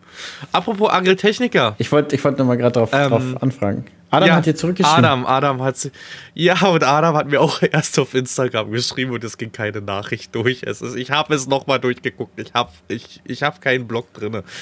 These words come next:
Speaker 1: Also ich muss mich jetzt wirklich mit, äh, Instagram auseinandersetzen und sagen, „Leute, Alter, macht die Nachrichten endlich auf.“ Äh, er hat geantwortet, ähm, ich muss ihm noch antworten heute. <laughs>
Speaker 2: Hast du ihm nicht zurückgeschrieben, dass, dass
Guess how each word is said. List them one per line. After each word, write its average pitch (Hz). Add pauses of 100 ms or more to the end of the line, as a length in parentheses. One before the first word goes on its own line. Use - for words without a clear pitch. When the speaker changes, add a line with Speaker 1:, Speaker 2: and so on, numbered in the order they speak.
(140)
Speaker 1:
Also 123
ich 131
muss 156
mich 147
jetzt 131
wirklich 131
mit, 123
äh, 113
Instagram 113
auseinandersetzen 107
und 107
sagen, 110
„Leute, 113
Alter, 104
macht 104
die 117
Nachrichten 107
endlich 92
auf.“ 95 (500)
Äh, 123
er 131
hat 147
geantwortet, 180
ähm, 151 (480)
ich 127
muss 147
ihm 151
noch 101
antworten 92
heute. 90 (220)
<laughs> -
Speaker 2:
Hast 120
du 147
ihm 139
nicht 135
zurückgeschrieben, 180
dass, 156 (200)
dass -